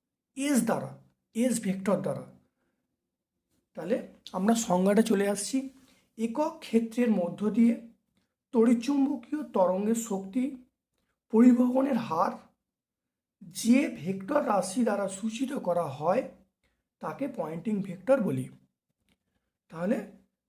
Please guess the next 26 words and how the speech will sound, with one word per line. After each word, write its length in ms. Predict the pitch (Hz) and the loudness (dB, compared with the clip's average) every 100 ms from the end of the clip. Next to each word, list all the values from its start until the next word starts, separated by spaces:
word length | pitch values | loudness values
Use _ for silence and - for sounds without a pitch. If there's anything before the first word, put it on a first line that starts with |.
| _ | _
তাহলে 220 | 196 196 | -10 -8
পয়েন্টিং 380 | 196 196 220 311 | -4 -2 0 2
ভেক্টরকে 540 | 233 247 - 208 - 208 | 2 2 -2 -6 -6 -6
আমরা 200 | 185 196 | -6 -6
কি 160 | 196 226 | -2 0
বলবো? 280 | 226 233 320 | 2 0 -4
একটা 220 | 247 277 | -10 -12
ভেক্টর 400 | 170 190 190 269 254 | -10 -10 0 0 2
রাশি, 280 | 240 - 320 - _ _ _ | -4 -6 -12 -14 _ _ _
সেটাকে 260 | - 196 214 | -12 -8 -8
এস 240 | 165 202 190 | -4 -6 -4
দ্বারা 180 | 220 196 | -6 -6
সূচিত 360 | 196 190 226 247 | -8 -6 -2 0
করা 260 | 254 254 | 0 2
হয়। 240 | 240 277 277 - _ _ | 2 2 0 -14 _ _
সমীকরণটা 640 | - 240 269 285 277 254 | 4 6 6 8 6 6
কেমন 360 | 247 196 190 208 | 4 4 6 4
হবে 260 | 196 220 381 311 | 4 2 0 -2
দেখা 280 | 208 156 151 | 0 0 -2
যাক। 200 | 143 131 - _ _ _ - _ - _ _ _ _ _ _ _ _ _ _ - | -6 -10 -14 _ _ _ -20 _ -20 _ _ _ _ _ _ _ _ _ _ -2
তড়িৎ 300 | 220 247 - | 2 4 2
ক্ষেত্র 380 | - 440 - 294 | -2 -4 -2 0
ভেক্টরকে 520 | 208 233 269 240 262 | 2 2 4 2 0
ই, 200 | 233 220 - - - _ _ _ | 0 0 0 -6 -20 _ _ _
চৌম্বক 400 | - 226 214 262 269 | -4 0 6 4 4
ক্ষেত্র 280 | - - | -8 -12